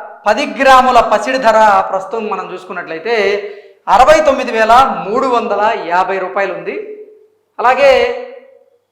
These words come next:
కిలో వెండి ధర వచ్చేసి తొంభై తొమ్మిది వేలు ఉంది.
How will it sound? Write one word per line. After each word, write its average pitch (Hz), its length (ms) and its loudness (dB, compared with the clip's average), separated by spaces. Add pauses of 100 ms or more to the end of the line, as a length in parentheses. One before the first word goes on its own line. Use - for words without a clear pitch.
కిలో 294 220 4 (520)
వెండి 262 300 -2
ధర 269 80 4 (100)
వచ్చేసి 240 340 -6 (580)
తొంభై 214 260 -2 (100)
తొమ్మిది 208 260 -6
వేలు 156 220 -8
ఉంది. - 160 -16